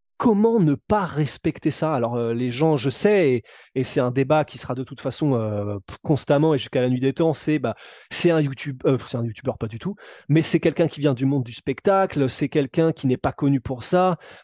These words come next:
Pourquoi est-ce que les gens lui donnent de la lumière ? Pourquoi est-ce que, euh, on lui donne de la lumière ? Bah, déjà, premièrement, euh, moi, je trouve que c'est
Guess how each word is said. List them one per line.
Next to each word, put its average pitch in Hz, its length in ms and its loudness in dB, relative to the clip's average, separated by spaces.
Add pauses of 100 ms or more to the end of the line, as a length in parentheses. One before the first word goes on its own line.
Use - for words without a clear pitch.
Pourquoi 185 460 2
est-ce - 140 -2
que 165 100 0
les 147 180 0
gens 147 120 0
lui 143 80 -2
donnent 135 140 0
de 127 80 -4
la 123 80 -2
lumière ? 170 400 2
Pourquoi - 300 -4
est-ce - 100 -8
que, - 100 -8
euh, 139 260 2 (120)
on 185 140 4
lui 165 140 -2
donne 143 160 -2
de 127 80 -4
la 120 100 -4
lumière ? 151 360 0 (800)
Bah, 135 300 -4
déjà, 147 420 2
premièrement, 135 640 2
euh, 117 140 0
moi, 143 140 2
je 143 60 -4
trouve - 240 -12
que 151 120 -4
c'est - 300 -2